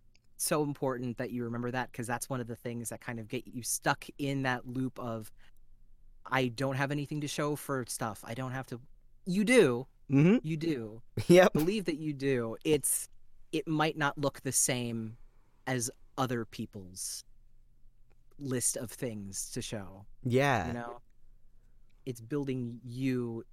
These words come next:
Speaker 1: in the way that you need to be built.
Speaker 2: Exactly. And, like,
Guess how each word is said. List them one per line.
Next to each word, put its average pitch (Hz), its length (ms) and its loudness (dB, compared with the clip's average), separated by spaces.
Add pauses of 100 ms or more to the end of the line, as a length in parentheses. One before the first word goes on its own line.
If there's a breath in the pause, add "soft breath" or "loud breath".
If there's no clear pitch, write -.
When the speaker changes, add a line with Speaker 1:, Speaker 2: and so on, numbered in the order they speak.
(120)
Speaker 1:
in 127 240 -2
the 127 80 -2
way 123 180 -2
that 135 140 2
you 156 300 2
need 170 260 2
to 127 100 -2
be 110 120 -2
built. - 380 -14 (800)
Speaker 2:
Exactly. 101 960 -2
And, 135 140 6
like, 147 240 4